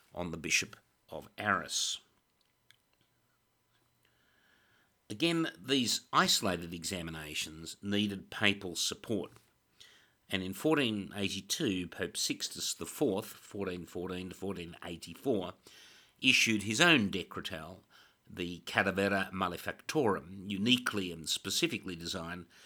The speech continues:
for the purpose of dissection which could be performed by any member of the University of Tübingen.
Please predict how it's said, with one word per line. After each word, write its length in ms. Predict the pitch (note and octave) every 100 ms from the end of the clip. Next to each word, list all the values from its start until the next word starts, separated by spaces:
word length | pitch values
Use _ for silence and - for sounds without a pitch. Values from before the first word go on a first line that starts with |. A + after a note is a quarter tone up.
| - _
for 120 | A2
the 100 | G#2+
purpose 440 | G#2 C3+ G#2+ G2+
of 140 | F2+ -
dissection 560 | - A2 E2+ - F2
which 200 | F2+ -
could 160 | - G2
be 100 | F#2+
performed 480 | F2+ F2 A#2+ G#2 F#2+
by 140 | F#2+
any 320 | F2 C3+ A#2+
member 640 | G#2+ B2+ D3+ G2 D2 D2+ - - - _
of 240 | - F#2 E2+
the 80 | G2+
University 720 | G#2+ F#2+ F2+ F2 E2+ E2+ F2 -
of 180 | - -
Tübingen. 560 | D3+ A2 F#2 D#2+ D2+